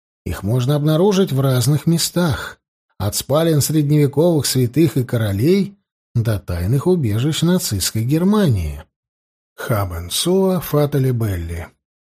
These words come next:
Книги имеют свою судьбу. Некоторые рукописи почти не снимались со своих полок с того самого дня, как были закончены.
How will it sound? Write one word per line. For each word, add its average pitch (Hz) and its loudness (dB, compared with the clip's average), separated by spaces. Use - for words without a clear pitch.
Книги 190 2
имеют 190 2
свою 127 -2
судьбу. 110 -6
Некоторые 185 2
рукописи 147 0
почти 117 0
не 165 4
снимались 143 2
со - -2
своих 131 0
полок 151 0
с - -4
того 110 -2
самого 107 -2
дня, 143 0
как 127 -4
были 98 -2
закончены. 104 -4